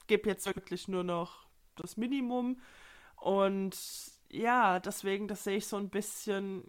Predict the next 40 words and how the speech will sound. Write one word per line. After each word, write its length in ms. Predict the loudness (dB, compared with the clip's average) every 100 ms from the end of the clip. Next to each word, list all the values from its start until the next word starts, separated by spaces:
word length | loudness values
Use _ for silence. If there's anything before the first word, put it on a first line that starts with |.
| -18
kritisch 440 | -16 -8 -6 -6 -8
und 120 | -4
weiß 220 | -2 -2
nicht, 160 | -6 -6
was 140 | -6
ich 80 | -4
davon 340 | -6 -4 -6
halten 340 | -4 -6 -10 -16
soll. 300 | -14 -14 -18 -20 -20 _ -20 -20 -10
Aber 160 | 2 6
andererseits 520 | 6 4 0 -2 -2
haben 60 | -4
wir 60 | -2
bei 160 | -4
Ferrari 480 | -2 -4 -2 -2 0
ja 80 | -2
genauso 380 | -2 -4 -4 -4
einen 80 | -6
Sainz 600 | -2 -2 -2 -4 -10 -16 -16
sitzen, 600 | -6 -6 -6 -8 -6 -2
der 160 | -2
schon 280 | -2 -6 -2
weiß, 320 | 0 0 0
dass 160 | -4 -4
Ferrari 600 | -2 0 0 0 -2 -2 -10 -20 -10 -4
nicht 240 | -4 0
mehr 280 | 2 4 2
mit 160 | -4 -2
ihm 180 | 0
weitermachen 680 | 2 2 0 -2 -2 -2 -6 -4
möchte. 680 | -2 -2 -4 -6 0 0 0 -8 -20 -20 -20 -20 -20 -20 -20 _ _ _ _ _ _ _
Dann 200 | -4 0
hat 100 | 4
er, 100 | 4
glaub 160 | 6 4
ich, 120 | 4
auch 100 | 2
keinen 180 | 2 2
Bock 240 | 2 0
mehr, 400 | 2 4 4 2